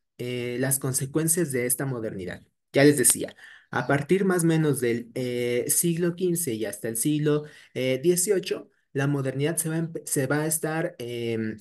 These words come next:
en el horno, se va a estar cociendo. Vamos a ir observando una serie de transformaciones que en realidad lo que están haciendo es preparando, eh, justamente, eh, a la modernidad y todos los elementos que, eh, la van a contener.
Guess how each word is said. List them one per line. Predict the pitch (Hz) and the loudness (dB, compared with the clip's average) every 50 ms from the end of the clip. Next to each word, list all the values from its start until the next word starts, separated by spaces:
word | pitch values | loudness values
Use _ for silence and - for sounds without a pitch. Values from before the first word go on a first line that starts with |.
| - - | 0 4
en | 139 139 | 6 6
el | 135 135 156 | 8 8 8
horno, | 151 139 127 107 95 98 - | 8 6 4 2 -4 -10 -12
se | - - 123 | -8 -4 -2
va | 131 | 0
a | 143 | 0
estar | 139 - 175 175 - | 0 0 -2 -2 -4
cociendo. | 170 127 - - 143 127 120 110 - - - _ _ _ _ _ - - _ - | -4 -4 -2 0 0 -2 -2 -4 -6 -8 -12 _ _ _ _ _ -20 -20 _ -8
Vamos | 120 120 135 143 139 | -6 -2 -2 0 0
a | 143 127 127 120 - - _ _ | 0 0 -2 -4 -6 -12 _ _
ir | 143 139 143 | 4 6 6
observando | 151 147 - - 135 123 135 139 147 143 156 151 147 | 8 6 6 4 4 4 4 2 4 4 2 2 2
una | 135 139 147 143 | 2 2 2 2
serie | 143 - 151 143 143 131 | 2 0 0 0 0 0
de | 117 113 | 0 0
transformaciones | 113 117 117 110 - 123 120 120 117 135 - - 180 185 185 196 214 226 - - - - - - _ | -2 -4 -6 -6 -6 -6 -6 -6 -2 -2 0 0 2 0 0 2 0 0 0 -2 -6 -16 -18 -6 _
que | - 135 | -2 0
en | 120 | 2
realidad | 120 120 123 135 151 170 | 2 2 4 4 4 2
lo | 175 170 | 2 0
que | 170 - | 0 -2
están | 131 - 156 156 151 | -4 -4 -4 -2 -2
haciendo | 147 - 160 165 175 175 170 147 | 0 0 2 2 2 4 4 4
es | 151 175 180 - - - - - _ _ | 4 2 0 -2 -4 -10 -20 -20 _ _
preparando, | - 143 127 131 - 123 120 123 139 156 165 170 170 185 196 208 196 - | 0 0 0 0 -2 -2 -2 0 0 0 0 0 0 -2 -2 -4 -6 -8
eh, | - 123 123 120 | -10 -8 -8 -8
justamente, | - - - 165 - - 147 135 135 135 139 135 139 151 147 151 151 147 - - _ - | -6 -4 -2 -2 0 0 0 0 2 2 0 2 4 4 4 4 2 -4 -10 -18 _ -4
eh, | - 113 117 113 117 | -2 -2 -2 0 -2
a | 117 127 | -2 -2
la | 120 113 110 | 0 -2 -2
modernidad | 117 120 131 147 160 180 196 226 277 269 - - _ _ _ _ _ _ _ _ _ _ _ _ _ _ _ _ _ _ _ _ _ _ _ _ | -4 -2 -2 -2 -2 -2 -2 -4 -4 -6 -8 -10 _ _ _ _ _ _ _ _ _ _ _ _ _ _ _ _ _ _ _ _ _ _ _ _
y | - 147 | -2 0
todos | 151 165 139 147 | 2 2 2 2
los | 170 156 - - | 2 2 2 0
elementos | 135 127 123 143 160 160 165 165 180 202 202 - - - | 0 0 0 0 0 0 -2 -2 -2 -2 -2 -4 -4 0
que, | - 143 147 160 175 170 - | 2 2 2 2 2 0 -2
eh, | 131 123 120 113 113 110 113 | -6 -6 -4 -2 -2 -2 -2
la | 117 113 | -2 -4
van | 120 117 127 127 | -4 -6 -6 -6
a | 123 | -6
contener. | - 113 113 110 101 98 95 - - | -6 -6 -6 -4 -6 -6 -6 -10 -14